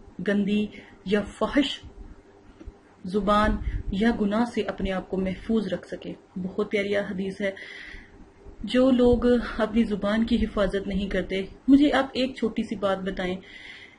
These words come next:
कि एक जुबान ही तो है जो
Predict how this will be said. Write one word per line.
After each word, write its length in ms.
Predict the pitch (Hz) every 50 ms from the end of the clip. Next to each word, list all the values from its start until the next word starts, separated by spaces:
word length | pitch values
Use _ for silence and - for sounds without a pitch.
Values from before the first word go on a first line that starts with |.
| - - - -
कि 120 | 269 - 269 277
एक 120 | 240 240
जुबान 460 | 220 233 208 190 214 220 247 277 277
ही 140 | 277 277 262
तो 160 | 262 247 233 185
है 360 | 190 202 190 185 185 - - - - - - - - - - - -
जो 160 | 190 233